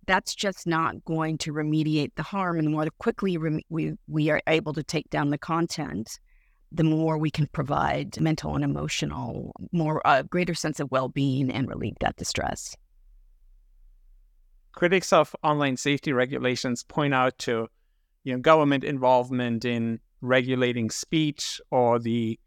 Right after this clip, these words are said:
Speaker 2: fuzziness of some of these regulations, you know, and some of them not really clear what is actually out, or the very high or the increased cost of enforcement are sort of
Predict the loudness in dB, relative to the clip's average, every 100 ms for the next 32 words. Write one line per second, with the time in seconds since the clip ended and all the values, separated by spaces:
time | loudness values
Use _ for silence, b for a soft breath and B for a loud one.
0 | _ _ -6 4 4 4 2 2 0 -2
1 | 0 0 0 -2 2 0 2 2 2 2
2 | 0 -2 -2 -4 -4 -2 0 0 2 0
3 | 0 -4 -6 -8 -2 2 2 2 0 0
4 | 0 -2 -6 -6 0 2 2 2 0 2
5 | 2 2 0 -2 2 2 4 2 0 0
6 | -2 -2 2 2 2 -6 -8 -6 -2 -2
7 | 0 0 2 0 -2 -2